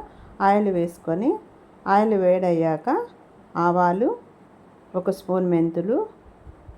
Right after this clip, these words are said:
ఒక స్పూను జీలకర్ర, వెల్లుల్లి రెబ్బలు అన్నీ వేసుకొని బాగా వేగాక చల్లార్చిన తర్వాత ఊరగాయలోకి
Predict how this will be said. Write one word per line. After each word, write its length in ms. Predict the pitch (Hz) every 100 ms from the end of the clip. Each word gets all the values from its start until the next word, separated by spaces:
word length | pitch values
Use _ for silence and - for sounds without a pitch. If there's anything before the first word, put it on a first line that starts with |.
| -
ఒక 120 | 175
స్పూను 520 | 190 - 190 202 302 - - - - - - - - -
జీలకర్ర, 640 | 185 175 175 185 208 320 440 - - - -
వెల్లుల్లి 380 | 208 202 202 196
రెబ్బలు 440 | 185 165 156 160 156 - - - - 180
అన్నీ 240 | 185 202
వేసుకొని 580 | 190 180 180 - 180 269 440 - -
బాగా 300 | 185 185 247 403 - - - - -
వేగాక 520 | 185 190 190 180 175 269 427 - - - - - - - - - - - -
చల్లార్చిన 580 | - 196 196 202 202 185
తర్వాత 640 | 180 175 170 170 - 302 440 - -
ఊరగాయలోకి 840 | 190 196 196 190 175 170 165 277